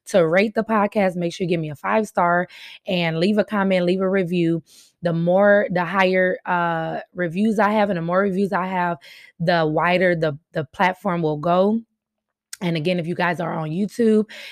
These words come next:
you know, make sure you share it, comment, like, all that adds to it. And that just allows the podcast to, um, spread to a wider audience. You guys, again, I don't do this for me.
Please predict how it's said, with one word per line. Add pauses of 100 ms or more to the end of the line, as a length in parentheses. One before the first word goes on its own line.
you
know,
make
sure
you
share
it,
comment,
like, (320)
all
that (100)
adds
to
it.
And
that
just
allows
the
podcast
to, (380)
um,
spread
to
a
wider
audience.
You
guys,
again,
I
don't
do
this
for
me.